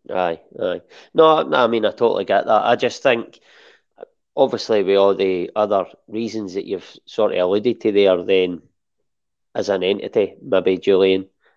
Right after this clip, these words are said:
Eh, but I just think if you're going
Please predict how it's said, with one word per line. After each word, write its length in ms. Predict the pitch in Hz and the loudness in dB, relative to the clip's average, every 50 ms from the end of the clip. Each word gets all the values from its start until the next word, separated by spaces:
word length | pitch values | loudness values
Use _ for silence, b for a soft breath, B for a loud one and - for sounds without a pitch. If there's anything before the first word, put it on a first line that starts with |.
| _ _ - | _ _ -4
Eh, 420 | - 87 90 90 90 90 87 85 - - _ _ _ _ _ _ _ _ _ _ _ _ _ _ _ _ | -2 0 2 2 2 2 2 0 -2 -4 _ _ _ _ _ _ _ _ _ _ _ _ _ _ _ _
but 200 | - 92 90 - - - _ _ _ _ _ _ _ _ _ _ _ _ _ _ _ _ _ _ _ _ _ _ | 0 0 0 0 -4 -10 _ _ _ _ _ _ _ _ _ _ _ _ _ _ _ _ _ _ _ _ _ _
I 60 | - 98 | -6 -2
just 240 | 113 120 - - - | 0 0 0 0 0
think 420 | 107 98 98 - - - - - _ _ | 0 0 0 -2 -6 -12 -20 -20 _ _
if 160 | - - - - | -14 -8 -2 -2
you're 100 | 101 87 | -2 0
going 440 | - - 110 113 110 104 101 92 | 2 4 6 6 6 6 2 -2